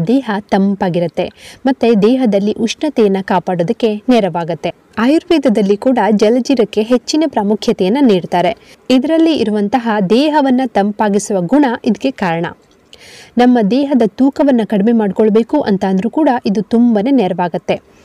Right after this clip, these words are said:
ಇದರಲ್ಲಿರುವಂತಹ ಪೋಷಕಾಂಶಗಳು, ಆಂಟಿಆಕ್ಸಿಡೆಂಟ್ಸ್‌ಗಳು ನಮ್ಮ ಆರೋಗ್ಯವನ್ನ ಕಾಪಾಡತ್ತೆ. ಜೀರಿಗೆ ಆಹಾರದ ನಾರಿನಾಂಶವನ್ನ ಹೊಂದಿದ್ದು ಜೀರ್ಣಕ್ರಿಯೆಗೆ ಇದು ಸಹಾಯಕಾರಿ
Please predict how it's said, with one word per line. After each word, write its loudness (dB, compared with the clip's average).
ಇದರಲ್ಲಿರುವಂತಹ 0
ಪೋಷಕಾಂಶಗಳು, 0
ಆಂಟಿಆಕ್ಸಿಡೆಂಟ್ಸ್‌ಗಳು -2
ನಮ್ಮ 0
ಆರೋಗ್ಯವನ್ನ 0
ಕಾಪಾಡತ್ತೆ. -4
ಜೀರಿಗೆ 2
ಆಹಾರದ -2
ನಾರಿನಾಂಶವನ್ನ 0
ಹೊಂದಿದ್ದು 0
ಜೀರ್ಣಕ್ರಿಯೆಗೆ 2
ಇದು 2
ಸಹಾಯಕಾರಿ -4